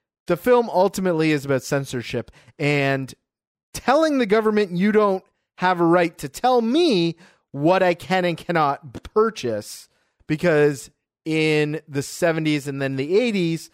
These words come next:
there was a lot of people who wanted to keep these kind of magazines out of the reach of anybody and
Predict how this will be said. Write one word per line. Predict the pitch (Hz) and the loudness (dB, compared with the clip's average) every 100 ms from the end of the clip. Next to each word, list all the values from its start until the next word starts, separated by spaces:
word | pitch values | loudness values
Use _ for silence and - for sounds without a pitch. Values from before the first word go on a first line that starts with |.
| _ _ _ | _ _ _
there | 151 | 0
was | 151 139 | 0 2
a | |
lot | 143 147 151 147 | 0 2 2 2
of | 139 | 0
people | - 139 147 139 | -4 -6 -4 -4
who | 139 | -4
wanted | 127 135 131 | -2 -2 -4
to | 120 | -10
keep | - - 147 - | -18 -12 -12 -8
these | 135 127 | -6 -6
kind | - 131 127 | -4 -4 -4
of | |
magazines | 120 120 117 113 123 117 107 _ _ _ _ - | -4 -6 -8 -10 -10 -10 -12 _ _ _ _ -2
out | 160 175 | 2 2
of | 165 | 2
the | 143 | 0
reach | 143 143 - | 0 -2 -2
of | 127 - | -10 -4
anybody | 202 220 208 214 208 208 196 _ _ _ - | -2 0 2 2 2 0 -4 _ _ _ -8
and | 147 151 143 139 139 135 127 | -4 0 0 0 0 -2 -6